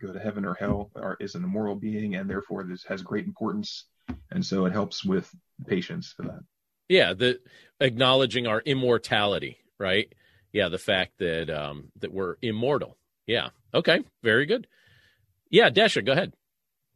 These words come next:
Speaker 2: Desha, if I randomly called on you, would you, would you, uh, would that test your patience toward me,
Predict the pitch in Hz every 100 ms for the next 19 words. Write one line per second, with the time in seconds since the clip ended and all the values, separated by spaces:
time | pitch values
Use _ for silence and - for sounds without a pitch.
0 | _ _ _ _ _ _ _ _ 117 165
1 | 175 139 113 143 156 180 180 165 165 165
2 | 147 131 - 127 123 101 92 82 78 90
3 | 95 104 101 - 110 98 107 107 101 92
4 | 95 123 107 110 - 117 - 110 98 104
5 | 98 - 110 - - 110 107 117